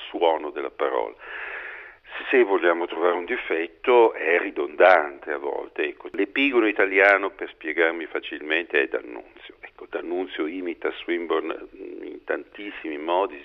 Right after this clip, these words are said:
sia nelle versificazioni, sia nelle tematiche, sia negli atteggiamenti pubblici. Ecco, quindi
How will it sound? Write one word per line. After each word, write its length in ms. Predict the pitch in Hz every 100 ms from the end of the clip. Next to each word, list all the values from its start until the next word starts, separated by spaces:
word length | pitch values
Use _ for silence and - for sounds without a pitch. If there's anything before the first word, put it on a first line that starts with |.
| -
sia 140 | 98
nelle 200 | 85 76
versificazioni, 960 | 71 - - - - 71 - 113 113 95 -
sia 140 | 92
nelle 220 | 82 71
tematiche, 600 | - - 92 104 - - -
sia 100 | -
negli 180 | 78 73
atteggiamenti 680 | 69 - 76 67 65 64 - -
pubblici. 540 | - - - _ - - - - - - - - - _
Ecco, 280 | - - - -
quindi 400 | 156 110 87